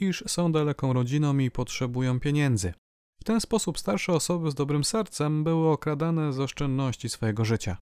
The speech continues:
Ale najlepszy przekręt to taki, o którego istnieniu zdaje sobie sprawę niewiele osób. Jakie więc metody są stosowane obecnie?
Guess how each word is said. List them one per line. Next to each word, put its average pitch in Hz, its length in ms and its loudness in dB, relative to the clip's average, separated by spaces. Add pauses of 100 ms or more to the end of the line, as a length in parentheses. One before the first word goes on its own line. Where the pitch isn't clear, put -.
(140)
Ale 160 220 4
najlepszy 160 480 0
przekręt 190 480 -2
to 135 100 0
taki, 196 400 -2 (340)
o 190 100 2
którego 208 360 2
istnieniu 165 640 2
zdaje 143 320 0
sobie 127 520 2
sprawę 110 380 0
niewiele 101 360 4
osób. - 360 0 (520)
Jakie 262 240 0
więc 214 240 0
metody 180 380 0
są 160 260 0
stosowane 120 500 0
obecnie? 104 460 0